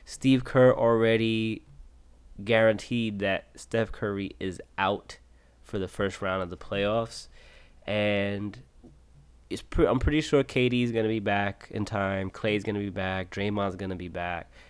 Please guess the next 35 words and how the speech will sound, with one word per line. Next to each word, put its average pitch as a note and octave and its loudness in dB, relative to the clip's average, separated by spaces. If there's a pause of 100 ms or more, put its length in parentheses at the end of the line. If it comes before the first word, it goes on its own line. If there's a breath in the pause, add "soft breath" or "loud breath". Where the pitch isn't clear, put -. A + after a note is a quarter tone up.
All G#2 4
gonna G2+ 2
be G2+ -2
there. C3 8
Those B2 4
guys C3 4
will A2+ -4
be G2+ -4
healthy. F#2+ -2 (920 soft breath)
But F#2+ 4 (480)
without C3 6
Steph - 2
in D#3+ 0
the C3 0
first B2+ -4
round, G2+ -2 (400)
I C3+ -2
wanted F#3+ 6
to F#3 0
talk D#3+ 2
to - -8
you G#2+ 0
about F#2 -4
that. F#2 -4 (460 loud breath)
Um, - -2 (260)
namely, D#3+ 4
I D#3 8
wanted D#3 6
to C#3+ 0
talk C#3 -6
to C#3 -6
you C3+ -2
about B2 -2
that B2 -4 (160)
in A2 0